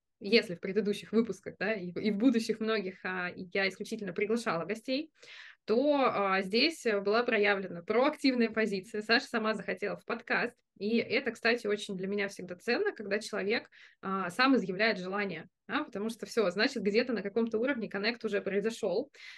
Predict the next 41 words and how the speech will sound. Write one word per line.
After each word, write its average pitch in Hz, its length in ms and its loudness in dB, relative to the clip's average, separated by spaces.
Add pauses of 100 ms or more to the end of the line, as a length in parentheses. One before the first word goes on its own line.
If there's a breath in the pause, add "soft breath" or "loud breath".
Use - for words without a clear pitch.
(140 loud breath)
и 214 340 4
поэтому 240 400 2
в 220 60 -6
скором 208 340 -2
времени, 214 540 0 (120)
а, 180 320 -6
возможно, 196 540 2
я 240 200 4
еще 247 180 -2
не 202 80 0
знаю, 185 180 0
когда 180 420 0
и 196 80 -2
как 233 180 2
это 190 160 -2
будет, 185 340 -2 (300 loud breath)
возможно, 220 460 0
тоже 226 280 -2
подкаст, 214 540 -2
он 208 240 -6
будет 196 180 -2
открыт 190 320 -4
для 180 140 -4
того, 175 240 -6
чтобы, 180 560 -6
а, 175 160 -6
поступали 180 500 -4
предложения 180 600 -4
не 240 120 0
только, 202 300 -2
как 180 200 -6
это 170 100 -18
сейчас 180 320 -6
происходит, 185 560 -4
о - 80 -6
тех 190 200 -2
темах, 294 280 -2
которые 262 360 2
коучи 226 300 2
хотят 208 260 -6
послушать, 208 480 -8